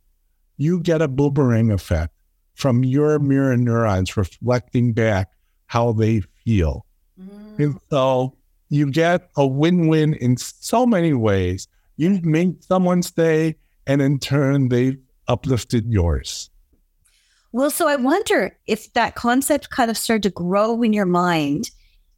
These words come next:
Speaker 2: And then how did it go from growing in your mind to actually putting it down on paper and writing a book?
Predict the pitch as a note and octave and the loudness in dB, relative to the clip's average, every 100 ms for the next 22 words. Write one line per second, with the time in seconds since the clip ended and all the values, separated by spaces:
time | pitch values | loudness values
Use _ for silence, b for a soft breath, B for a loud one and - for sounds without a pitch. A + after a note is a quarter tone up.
0 | - A3 A3 A#3 A#3 C#4 F#4+ G#4+ F4+ C4 | -4 -2 0 0 0 0 0 0 0 0
1 | C#4 - G#3+ G3 G#3+ C4+ C4+ A#3 F3+ F3 | -2 -2 -2 0 0 2 2 0 0 0
2 | B3 B3+ - G3 - A3+ G#3 - - - | 0 -2 -2 -4 -2 -4 -4 -6 -10 -4
3 | G#3 G#3+ G#3 G3 F#3+ F#3 G3 A3+ D3 B2 | 0 0 0 0 0 -2 -2 -2 -2 -2
4 | - D#3 D#3 E3+ F#3 E3+ G#3+ F3+ | -2 -2 0 0 0 -2 -2 -2